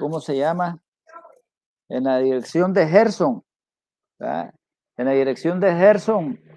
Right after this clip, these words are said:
y, y, este, Moldavia, en esa dirección. En esa, estamos hablando de dirección, no es que va para Moldavia,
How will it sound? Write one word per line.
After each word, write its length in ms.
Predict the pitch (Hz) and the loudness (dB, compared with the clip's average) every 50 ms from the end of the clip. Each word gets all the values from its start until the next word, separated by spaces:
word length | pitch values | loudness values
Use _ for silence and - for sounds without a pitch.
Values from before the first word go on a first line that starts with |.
| - - - - _ _ | -20 -20 -20 -20 _ _
y, 140 | - 139 143 | -8 -4 -2
y, 640 | 147 143 143 143 139 139 139 - - - 143 143 143 | 0 0 0 0 -2 -2 -4 -4 -4 -4 -2 -2 -2
este, 680 | 139 135 - - - 143 139 135 135 127 120 - - - _ _ _ - | -2 -4 -4 -2 0 0 2 2 2 2 0 -2 -6 -14 _ _ _ -8
Moldavia, 720 | - 135 139 135 - - 208 226 214 180 135 101 - - - - | -4 -2 -2 0 2 4 4 6 4 4 2 0 -4 -8 -8 -8
en 120 | 139 147 | -6 -4
esa 180 | 170 170 - 196 | -4 -4 -2 -2
dirección. 580 | 202 202 190 180 147 - 208 226 233 214 151 - - - - - - - - - - - - - - - - | 0 0 0 -2 -4 -2 0 0 0 -2 -4 -8 -10 -14 -16 -16 -16 -16 -16 -16 -16 -16 -16 -16 -16 -14 -10
En 160 | 123 131 147 | -8 -6 -6
esa, 160 | 160 160 - 190 | -6 -6 -8 -8
estamos 340 | - - - - 190 214 | -6 -4 -2 0 2 4
hablando 300 | 214 208 208 220 220 226 | 4 6 4 4 2 2
de 80 | 226 220 | 0 0
dirección, 420 | 208 170 - - 220 233 233 214 | 0 -2 -2 0 0 0 0 -2
no 160 | 160 170 190 185 | -4 -4 -4 -4
es 60 | 185 | -4
que 100 | 202 202 | -4 -2
va 140 | 190 190 185 | -2 -2 -2
para 200 | 185 185 180 175 | -4 -4 -4 -4
Moldavia, 560 | 165 160 151 127 147 143 147 135 120 104 | -4 -6 -6 -4 -2 -2 -2 -2 -4 -8